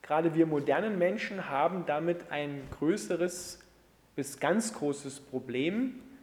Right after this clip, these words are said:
an das eigene Sterben, an den eigenen Tod zu denken, uns dabei auseinanderzusetzen. Generationen vor uns hatten damit viel weniger ein Problem, weil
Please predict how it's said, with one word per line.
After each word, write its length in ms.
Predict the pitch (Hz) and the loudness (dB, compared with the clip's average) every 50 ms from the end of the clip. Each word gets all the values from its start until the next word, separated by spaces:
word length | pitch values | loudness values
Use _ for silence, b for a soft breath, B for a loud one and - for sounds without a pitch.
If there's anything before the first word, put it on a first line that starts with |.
| B B B B B B B | B B B B B B B
an 100 | - 143 | -6 -6
das 180 | 147 - - - | -6 -4 0 2
eigene 320 | 147 151 175 180 185 175 | 4 4 4 4 2 -2
Sterben, 340 | - - - 139 151 170 175 | -2 0 2 4 4 4 2
an 60 | 165 | 0
den 120 | 160 151 - | -2 -2 -2
eigenen 420 | - 139 147 160 165 165 165 156 | -2 0 0 0 0 -2 -2 -2
Tod 260 | - 160 165 190 185 | 0 0 0 0 0
zu 140 | - - 170 | -4 -6 -2
denken, 380 | 147 165 175 196 202 196 175 165 | 0 0 0 0 -2 -6 -6 -4
uns 220 | 165 165 165 - | -4 -4 -4 -4
dabei 300 | - 160 - 151 151 - | -4 0 2 2 2 2
auseinanderzusetzen. 1400 | 170 160 156 - 170 160 156 160 175 196 196 190 175 160 - - - 139 123 - 123 110 - - - - 123 | 0 -2 -4 -4 -6 -4 -2 -2 0 2 2 4 2 2 2 -2 -4 -4 -4 -4 -6 -6 -6 -8 -10 -4 -2
Generationen 640 | - 147 165 156 170 170 170 - 196 202 202 202 185 | 0 2 4 6 6 4 4 2 0 0 0 0 -2
vor 520 | - - - - 208 220 269 302 269 - | -6 -8 -6 -2 0 2 4 4 4 2
uns 580 | 170 156 165 175 196 233 262 - - - - B B B B B B - | 0 -2 -2 -2 -2 -2 -4 -6 -8 -10 -12 B B B B B B 0
hatten 300 | - 175 175 196 190 175 | 2 2 2 2 2 2
damit 300 | 170 175 175 180 175 - | 4 4 4 2 -2 -4
viel 480 | - - - 247 254 262 247 202 190 | -6 -8 0 2 4 4 4 2 0
weniger 480 | 240 247 247 233 214 185 160 151 139 139 | -2 0 2 2 2 2 2 0 0 0
ein 260 | - 135 131 131 120 | -2 -4 -4 -4 -6
Problem, 640 | - - 127 107 110 120 127 131 120 110 98 95 - - - b b b b b b b b b b | -6 -8 -8 -6 -4 -2 -2 0 0 -2 -4 -8 -12 -16 -20 b b b b b b b b b b
weil 500 | - 127 139 143 160 190 226 269 285 262 | -2 2 4 4 6 6 6 4 4 0